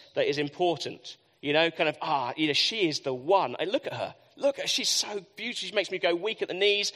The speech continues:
She's amazing. I'm so in love with her. Wow, that's great. What's her name?" Uh, oh, um, I can't quite remember. Now, obviously, that's a bit of a parody.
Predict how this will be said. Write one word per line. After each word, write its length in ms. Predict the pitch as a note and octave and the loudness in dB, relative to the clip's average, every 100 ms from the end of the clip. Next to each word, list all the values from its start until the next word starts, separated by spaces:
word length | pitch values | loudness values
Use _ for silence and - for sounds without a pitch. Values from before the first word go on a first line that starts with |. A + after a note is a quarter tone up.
| - | -8
She's 200 | - F3 | -6 -2
amazing. 560 | D#3+ F3+ G#3+ G#3 G3+ G3 | 0 2 4 4 0 0
I'm 140 | F3 E3+ | 0 2
so 360 | - - B3 | 0 4 4
in 160 | A3+ G#3 | 4 4
love 160 | A#3+ | 2
with 140 | A#3 G3+ | 0 -2
her. 140 | A#2+ - - | -2 -4 -12
Wow, 200 | - - | -10 -4
that's 160 | B3 - | -2 -2
great. 360 | - D3+ B3+ A#2+ | -2 -2 0 -2
What's 180 | - | -2
her 100 | - | 0
name?" 380 | C#3+ F3 G#3+ C3 - _ - _ _ _ _ _ _ _ _ _ _ _ | 0 0 0 -4 -10 _ -20 _ _ _ _ _ _ _ _ _ _ _
Uh, 360 | - C#3 C#3 C3 - - _ _ _ _ _ | 2 2 2 -2 -10 -20 _ _ _ _ _
oh, 280 | - G4 - - | 2 2 -2 -4
um, 420 | C#3 C#3+ C#3+ C#3 - | 0 4 2 0 -4
I 40 | |
can't 240 | - C#3+ - | -4 -4 0
quite 160 | D3+ | 0
remember. 240 | - D3 C3+ - | 0 -2 -4 -4
Now, 140 | F3 F3+ | 4 6
obviously, 220 | G#3+ G#3+ | 6 8
that's 160 | A3+ G#3+ | 6 6
a 40 | |
bit 120 | F#3+ | 2
of 80 | F3+ | 2
a 40 | |
parody. 560 | F3 F#3 F3 D#3 D#3 D3+ | 2 4 4 4 2 0